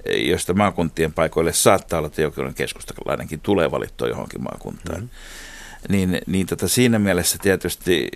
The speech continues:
Speaker 1: sit kysymys, kysymys riittää, riittääkö silti kaikille keskustalaisille sote-johtajille hommia näissä maakunnissa. Väitän, että ei riitä.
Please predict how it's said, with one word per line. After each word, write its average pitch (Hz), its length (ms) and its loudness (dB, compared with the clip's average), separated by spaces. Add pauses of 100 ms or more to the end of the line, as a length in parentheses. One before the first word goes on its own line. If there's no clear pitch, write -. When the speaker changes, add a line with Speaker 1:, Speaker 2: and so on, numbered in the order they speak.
(120)
Speaker 1:
sit - 200 -10
kysymys, 101 420 2
kysymys 107 340 4
riittää, 95 300 0
riittääkö - 360 -2
silti 156 300 2
kaikille 87 320 0
keskustalaisille 80 920 -4 (440)
sote-johtajille 85 880 0 (300)
hommia 87 320 4
näissä 80 280 -2
maakunnissa. 87 440 -2
Väitän, 90 240 2
että - 160 0
ei 87 160 4
riitä. 95 400 -2